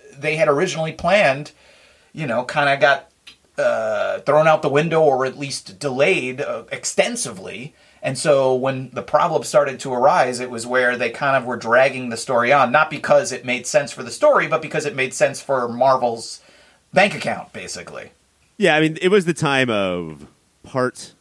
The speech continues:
Speaker 2: you would pick up a book and it would say part eighteen of twenty-four. Um, D C was doing this too. Like, Nightfall was a huge undertaking. You know what? It, it was the Netflix of the time in that you guys are, you have twice as many episodes as you actually have story to tell.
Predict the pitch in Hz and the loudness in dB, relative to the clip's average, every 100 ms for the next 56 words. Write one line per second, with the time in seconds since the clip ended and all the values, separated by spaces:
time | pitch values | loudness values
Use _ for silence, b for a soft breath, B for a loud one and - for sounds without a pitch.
0 | _ 135 135 131 147 147 98 117 117 104 | _ -8 -4 -4 -4 -6 -4 -4 -4 -6
1 | 104 110 - - 113 113 113 - 107 95 | -6 -8 -6 -6 -6 -6 -12 -10 -10 -10
2 | - 92 92 87 92 98 _ b b b | -10 -10 -10 -10 -10 -10 _ b b b
3 | 113 104 95 87 85 - - 147 135 165 | -2 0 -2 -6 -12 -18 -20 -14 -4 -4
4 | 180 170 143 143 131 - 95 87 101 98 | -2 -2 0 0 0 -2 -2 -2 -4 -4
5 | 101 110 - 113 113 104 101 95 95 90 | -4 -6 -4 -4 -2 -2 -4 -8 -10 -10
6 | 92 _ _ _ _ _ _ _ _ _ | -14 _ _ _ _ _ _ _ _ _
7 | _ _ _ _ _ - 160 - 220 220 | _ _ _ _ _ -18 -16 -12 -4 -2
8 | 196 143 131 113 113 120 143 175 202 170 | 0 0 -2 -2 -6 -8 -2 2 2 0
9 | 147 - b b 160 165 160 151 139 151 | -4 -6 b b 2 2 4 0 0 -2
10 | - 139 - 104 98 123 113 92 98 104 | -2 -6 -4 -8 -8 -6 -4 -4 -6 -8
11 | 104 98 98 - 117 127 123 120 107 - | -8 -8 -8 -12 -8 -4 -2 -4 -6 -8
12 | 120 - 135 - - 160 160 135 135 120 | -16 -6 -6 -6 -4 -4 -4 -4 -4 -4
13 | 123 110 95 98 104 101 - 95 90 - | -4 -6 -6 -6 -6 -6 -6 -10 -10 -10
14 | 98 113 117 135 135 | -8 -8 -8 -6 -6